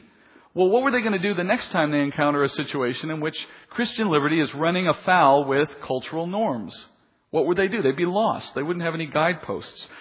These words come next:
So the main goal is to equip them with an understanding of basic principles and basic biblical truth. And through that equipping, then they're gonna have what they need, not only to solve this problem, but to solve future ones as well.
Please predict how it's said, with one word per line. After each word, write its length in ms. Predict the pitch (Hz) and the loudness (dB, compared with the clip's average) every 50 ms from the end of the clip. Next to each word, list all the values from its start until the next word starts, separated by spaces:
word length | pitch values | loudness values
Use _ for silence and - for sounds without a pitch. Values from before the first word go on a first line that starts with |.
| - - | -20 -8
So 140 | - - 160 | -4 -4 -2
the 100 | 151 151 | -2 -2
main 260 | 165 180 220 233 220 | -2 0 2 2 2
goal 400 | 180 151 135 120 117 139 147 - - - _ - | 4 4 4 2 2 -2 -4 -8 -16 -20 _ -2
is 160 | - 151 143 | 0 0 0
to 120 | - 165 160 | 0 0 -2
equip 340 | 156 - - - 226 226 - | -2 2 4 4 4 6 4
them 140 | 160 135 | -2 -2
with 140 | 135 127 - | -2 -2 -4
an 100 | 143 135 | -2 -2
understanding 760 | 147 170 185 220 208 - - 170 147 143 139 135 135 135 139 | -2 -2 -2 -4 -6 -4 -2 0 2 2 2 2 0 0 0
of 220 | - 123 110 104 | -2 -4 -2 0
basic 340 | - 143 147 143 - 156 151 | 0 0 0 0 -4 -6 -6
principles 560 | - 151 143 135 - 143 127 135 135 131 - | -6 -6 -6 -6 -6 -8 -6 -4 -6 -6 -6
and 220 | 123 117 120 127 120 | -6 -8 -8 -6 -6
basic 380 | 113 110 113 - - 131 107 - - - - - _ - | -4 -4 -4 -4 -6 -8 -10 -10 -16 -20 -20 -20 _ -12
biblical 340 | - 117 104 117 110 - 120 | -10 -8 -8 -8 -8 -10 -10
truth. 380 | - - - 156 147 117 - - - - - - - - | -10 -8 -6 -4 -4 -4 -4 -8 -12 -20 -20 -20 -20 -8
And 220 | - - 143 147 147 - - - | -2 0 0 0 0 -2 -8 -4
through 180 | 214 254 285 262 | -2 0 4 4
that 160 | 233 214 190 | 6 6 4
equipping, 640 | 180 - - - 175 147 - - 104 101 139 180 196 - _ _ _ _ _ _ _ _ | 4 0 0 2 2 2 2 0 -4 -4 -6 -8 -10 -14 _ _ _ _ _ _ _ _
then 400 | 127 135 208 254 233 185 175 175 | 0 2 4 6 6 6 6 4
they're 120 | 175 170 165 | 4 4 4
gonna 120 | 175 165 | 2 2
have 200 | 175 202 214 202 | 4 4 4 4
what 100 | 202 190 | 4 2
they 120 | 190 175 | 2 2
need, 460 | 170 175 175 147 131 131 151 170 175 - - - _ _ _ - | 0 2 2 2 2 2 0 -2 -6 -14 -18 -20 _ _ _ 2
not 220 | 151 160 170 180 | 6 8 8 8
only 260 | 208 240 262 269 247 202 | 8 6 6 4 4 2
to 120 | - 165 | 0 -2
solve 320 | 147 - 196 180 175 160 143 | -2 0 2 4 4 4 4
this 160 | 170 233 220 | 2 0 0
problem, 400 | - - 143 120 117 110 139 147 | 0 0 2 2 2 2 0 -4
but 140 | 147 147 - | -6 -6 -8
to 60 | 147 | -8
solve 260 | - - 156 147 139 | -6 -4 -4 -4 -4
future 280 | - 151 147 - - 127 | -6 -12 -12 -10 -10 -10
ones 240 | 117 117 107 107 107 | -8 -8 -10 -10 -12
as 140 | 101 - | -14 -14
well. 240 | - 92 92 - - | -14 -14 -14 -16 -18